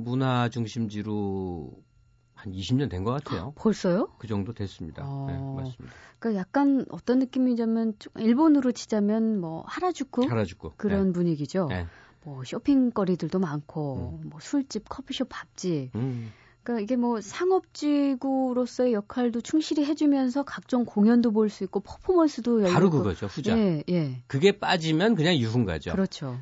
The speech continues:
Speaker 1: 술집, 커피숍, 뭐 만남의 장소 이것만 번성했으면 그건 뭐 어디 가나 뭐
Speaker 2: 음.
Speaker 1: 가령 강남 역앞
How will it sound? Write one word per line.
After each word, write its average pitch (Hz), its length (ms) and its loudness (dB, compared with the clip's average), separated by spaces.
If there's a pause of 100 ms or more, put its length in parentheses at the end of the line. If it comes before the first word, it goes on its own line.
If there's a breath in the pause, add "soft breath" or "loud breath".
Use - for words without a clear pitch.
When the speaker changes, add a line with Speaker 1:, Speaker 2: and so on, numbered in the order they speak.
Speaker 1:
술집, 196 500 0
커피숍, 156 720 0
뭐 131 400 0
만남의 131 480 2
장소 123 480 2
이것만 190 720 2
번성했으면 123 1000 0 (340 loud breath)
그건 185 220 2
뭐 277 140 2
어디 113 280 0
가나 107 640 2
뭐 151 140 -2
Speaker 2:
음. 143 40 -6
Speaker 1:
가령 165 360 0
강남 151 480 0
역앞 98 320 0